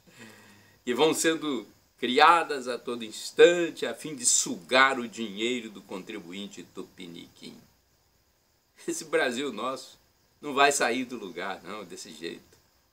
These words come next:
Deve haver também outros fins confessáveis e inconfessáveis nessas elucubrações magistrais das mentes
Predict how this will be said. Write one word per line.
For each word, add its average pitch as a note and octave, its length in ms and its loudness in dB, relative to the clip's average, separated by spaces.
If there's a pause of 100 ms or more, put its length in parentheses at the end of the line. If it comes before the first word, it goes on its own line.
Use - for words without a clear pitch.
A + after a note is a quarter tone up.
(400)
Deve B3+ 240 6
haver D4 200 0
também G#3+ 320 8
outros A3 380 2
fins G3 340 -4
confessáveis F3 960 2
e G#3+ 180 -2
inconfessáveis A#3 1200 2 (720)
nessas B2+ 800 2 (360)
elucubrações C#3+ 1500 -2
magistrais A2+ 1700 0 (520)
das A2 300 -2
mentes A2+ 1120 -8